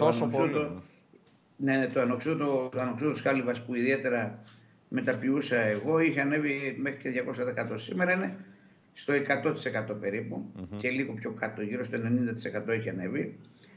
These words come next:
Speaker 2: Ε, υπάρχει όμως, ε, υπάρχουν υλικά, όχι στην επάρκεια που είχαμε προ-, προκρίσεις.
Speaker 1: Ναι. Με τις παραδόσεις
Speaker 2: Ξέρετε,
Speaker 1: τι
Speaker 2: αυτή η
Speaker 1: γίνεται;
Speaker 2: κρίση
Speaker 1: Μπορεί μια επιχείρηση να βασιστεί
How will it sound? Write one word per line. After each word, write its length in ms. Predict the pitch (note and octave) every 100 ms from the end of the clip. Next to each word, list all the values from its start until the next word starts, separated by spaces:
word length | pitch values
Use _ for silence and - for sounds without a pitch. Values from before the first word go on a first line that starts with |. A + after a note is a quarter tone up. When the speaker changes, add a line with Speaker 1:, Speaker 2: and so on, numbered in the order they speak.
| - - -
Speaker 2:
Ε, 340 | - C3+ C3+ -
υπάρχει 680 | D#3 C#3+ F3+ G#3+ G#3 - C3+
όμως, 520 | G#2 G2 F#2+ - -
ε, 360 | G#2 G2+ - G#2
υπάρχουν 440 | G#2+ D#3 D#3 C3
υλικά, 840 | A2 G#2 G#2 A2 G#2+ - F#3 - -
όχι 420 | D3+ G3 G#3 D#3
στην 300 | C#3+ - C#3+
επάρκεια 720 | B2+ - D3 C#3 A#2 B2 - - - - -
που 100 | C#3
είχαμε 380 | D3 C#3 C3 A#2+
προ-, 400 | B2 B2+ A2 -
προκρίσεις. 840 | - B2+ - A2+ G#2 - C#2 - F#2
Speaker 1:
Ναι. 160 | G#2 F#2 F#2
Με 140 | A2+
τις 180 | G2 -
παραδόσεις 500 | D3 C3+ C3 D#3+ F#3
Speaker 2:
Ξέρετε, 240 | F3 E3+ -
Speaker 1:
τι 60 |
Speaker 2:
αυτή 140 | F3 F3
η 40 | E3
Speaker 1:
γίνεται; 220 | B2 C3+
Speaker 2:
κρίση 360 | A2+ G#2 - - - -
Speaker 1:
Μπορεί 480 | F#2+ G2+ A#2 A#2 C3
μια 160 | C3
επιχείρηση 680 | C3 C3 B2+ - C#3 C3 -
να 120 | C#3
βασιστεί 800 | B2+ C3+ - C#3+ - G3 F#3+ F3+